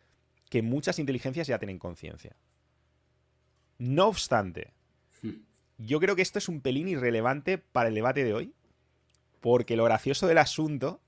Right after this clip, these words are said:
Speaker 1: es que los problemas a los que nos enfrentamos con una inteligencia artificial general, una inteligencia sobrehumana, una inteligencia superhumana que nos ve como hormigas o como microbios,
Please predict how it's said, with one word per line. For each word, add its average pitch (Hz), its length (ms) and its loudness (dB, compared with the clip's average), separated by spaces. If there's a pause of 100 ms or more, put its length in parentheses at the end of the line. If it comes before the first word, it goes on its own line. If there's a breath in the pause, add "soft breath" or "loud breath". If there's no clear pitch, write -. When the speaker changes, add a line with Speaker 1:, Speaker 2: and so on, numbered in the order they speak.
(760)
Speaker 1:
es - 140 -6
que 180 100 0
los 147 180 2
problemas 127 840 0 (260)
a 123 80 4
los 127 140 2
que 131 60 -6
nos 127 140 -4
enfrentamos 131 480 -2
con 120 160 -4
una 165 120 -6
inteligencia 139 500 -6
artificial 113 400 -4
general, 104 540 -6 (380 soft breath)
una 139 140 -8
inteligencia 139 640 -4
sobrehumana, 101 640 -2
una 123 120 -8
inteligencia 135 520 -4
superhumana 107 560 -6
que 113 100 -8
nos 98 140 -10
ve 110 100 -8
como 117 180 -4
hormigas 107 460 -4
o 104 40 -18
como 101 140 -6
microbios, 95 640 -8